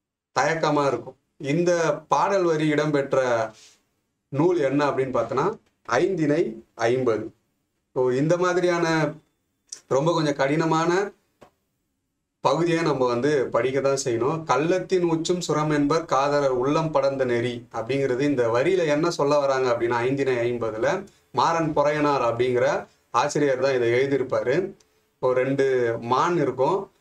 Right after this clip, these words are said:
இந்த மான் வந்து சுனை நீர்ல வந்து, சுனையில வந்து நீர் கொஞ்சமா இருக்கும். ஓகேவா?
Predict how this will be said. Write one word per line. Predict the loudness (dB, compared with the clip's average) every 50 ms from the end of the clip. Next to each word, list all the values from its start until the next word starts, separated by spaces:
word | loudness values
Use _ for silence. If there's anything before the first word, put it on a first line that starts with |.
| _ _ _ _
இந்த | -4 -2 0
மான் | 2 2 2 2 2 2
வந்து | 2 2 2 2 2 2 2 2 2 0 0 0
சுனை | -2 0 0 2 2 2 2 2
நீர்ல | 0 0 2 2 2 2
வந்து, | 0 0 -2 -2
சுனையில | 0 0 0 2 2 2 0
வந்து | 0 0 2 2 2
நீர் | 2 2 2 0 0
கொஞ்சமா | -2 0 0 0 2 2 2 2 2 0
இருக்கும். | 0 -2 -2 -4 -6 -6 _ _ _ -6
ஓகேவா? | -2 0 0 0 -2 -6